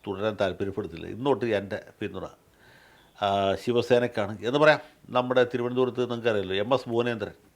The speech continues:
ആർ എസ് എസ്സുകാരനായിരുന്നു, പിന്നെ ബി ജെ പിക്കാരനായിരുന്നു. ബി ജെ പിയുടെ ഹിന്ദുത്വം അത്ര പോരാന്ന് തോന്നിയപ്പോൾ അദ്ദേഹം, ആ, ശിവസേനയിൽ ചേർന്നു. അത് പ്രമോഷനാണ്. ഇതങ്ങനെയല്ലോ, ഇത് out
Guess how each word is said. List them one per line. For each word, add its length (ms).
ആർ 140
എസ് 100
എസ്സുകാരനായിരുന്നു, 640
പിന്നെ 160
ബി 100
ജെ 140
പിക്കാരനായിരുന്നു. 540
ബി 180
ജെ 100
പിയുടെ 220
ഹിന്ദുത്വം 420
അത്ര 200
പോരാന്ന് 440
തോന്നിയപ്പോൾ 280
അദ്ദേഹം, 220
ആ, 140
ശിവസേനയിൽ 680
ചേർന്നു. 280
അത് 160
പ്രമോഷനാണ്. 800
ഇതങ്ങനെയല്ലോ, 600
ഇത് 300
out 100